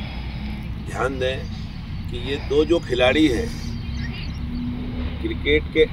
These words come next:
ऐसे खिलाड़ी अस्सी के दशक में थे कि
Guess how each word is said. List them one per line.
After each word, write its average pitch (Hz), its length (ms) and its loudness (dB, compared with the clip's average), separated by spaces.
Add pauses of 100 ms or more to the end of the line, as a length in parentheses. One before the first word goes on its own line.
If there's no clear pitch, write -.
ऐसे 120 280 4
खिलाड़ी 123 460 4 (460)
अस्सी 160 280 2
के 147 140 0
दशक 131 380 -4
में 135 140 -4
थे 127 260 4 (1040)
कि 131 200 -4